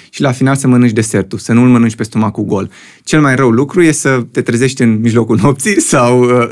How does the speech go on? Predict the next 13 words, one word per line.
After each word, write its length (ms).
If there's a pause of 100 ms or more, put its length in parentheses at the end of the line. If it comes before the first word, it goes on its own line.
la 100
prânz, 420 (360)
fără 180
să 140
fi 120
mâncat 280
nimic 260
înainte 380
și 80
să 100
mănânci 460 (160)
ceva 260
dulce. 360